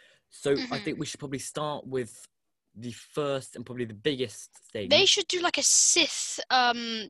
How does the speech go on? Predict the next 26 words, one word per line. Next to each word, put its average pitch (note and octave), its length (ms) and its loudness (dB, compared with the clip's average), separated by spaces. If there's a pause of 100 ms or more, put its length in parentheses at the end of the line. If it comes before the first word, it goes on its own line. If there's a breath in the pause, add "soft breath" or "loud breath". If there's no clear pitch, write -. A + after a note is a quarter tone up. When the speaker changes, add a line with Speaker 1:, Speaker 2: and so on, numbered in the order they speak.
(120)
Speaker 2:
T C4 200 0
V B3+ 200 0
show. F3+ 460 2
Speaker 1:
They B2+ 100 2
should. A#2+ 720 -2 (340 loud breath)
That, E3+ 200 2
well, G3 120 4
that's G3+ 160 0
what E3+ 140 -4
I'm F#3 80 2
really E3+ 160 0
hoping D#3 240 -2
Acolyte A2+ 480 -6
will G2 120 -12
be. E2 320 -12 (2250)
I C#3+ 160 -2
think, D3 200 -8
I D3+ 140 -2
think, - 180 -6
I, D3 260 -6
I'm C#3+ 80 -6
hoping D#3+ 260 -4
Acolyte C3+ 540 -6
will A#2 240 -4
feature A2+ 360 -10
that. B1+ 220 -12